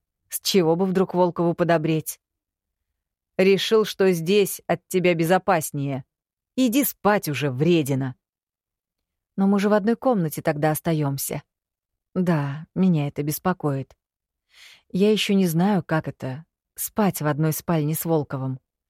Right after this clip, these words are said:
Но уже заранее понимаю, что вряд ли засну. Парень, которого я избегаю, он же друг Мирослава, и тут мы в такой близости. Опасной близости. «Варя, тебя волнует, что я рядом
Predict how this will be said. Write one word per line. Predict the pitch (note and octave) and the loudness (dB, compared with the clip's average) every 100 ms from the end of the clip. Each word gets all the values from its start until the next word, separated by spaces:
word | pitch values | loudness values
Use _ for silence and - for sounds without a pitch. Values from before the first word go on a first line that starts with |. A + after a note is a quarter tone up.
| _ - - - | _ -20 -18 -4
Но | E3 | 0
уже | E3+ E3 | 2 0
заранее | D#3 E3 G3 E3+ C#3 | 2 2 2 2 0
понимаю, | D#3+ D3+ D3 C#3 | -2 0 0 -2
что | C3+ - | -4 -4
вряд | C#3+ D#3+ G3+ | -2 -2 -2
ли | D3 | -4
засну. | C#3 C#3+ - C#3+ C3+ - _ _ _ _ - _ _ - | -4 -4 -4 -4 -6 -8 _ _ _ _ -20 _ _ 0
Парень, | G3 F3+ E3+ | 2 2 0
которого | F3 F3 E3+ D#3+ | 0 2 2 2
я | D#3+ E3 | 2 0
избегаю, | D3 D#3 D3 E3 F3 C#3+ - _ _ _ _ | 0 -2 2 2 0 -2 -8 _ _ _ _
он | F3+ | 0
же | D#3+ E3+ | 2 2
друг | D#3+ E3+ | 2 0
Мирослава, | F3 D#3 D3+ - D#3+ D#3+ C3+ - _ - _ | 0 0 0 -2 -2 -2 -4 -12 _ -20 _
и | G3+ | 0
тут | G3 G#3 G#3 | 0 0 -2
мы | D3 C#3 | -4 -6
в | - | -4
такой | - E3 F3 | -4 0 0
близости. | D#3+ F#3 D#3+ C3 - C3 - _ _ _ _ _ _ _ | 2 2 0 -4 -8 -10 -10 _ _ _ _ _ _ _
Опасной | D#3+ - C#3+ C3 C#3 | -6 -4 -6 -6 -6
близости. | C3 C3 C3 C3 - - C#3+ _ _ _ _ _ _ _ _ _ _ _ | -6 -6 -8 -10 -12 -12 -12 _ _ _ _ _ _ _ _ _ _ _
«Варя, | F#3 A3 G3 C3 - _ _ _ - _ _ - | 0 2 2 -2 -8 _ _ _ -20 _ _ -2
тебя | G#3 F#3+ F3+ | 2 4 4
волнует, | F3+ E3+ E3 D#3 | 4 2 0 -2
что | - E3+ | -2 2
я | E3 | 4
рядом | D#3+ D3+ D3+ E3+ | 4 2 0 -2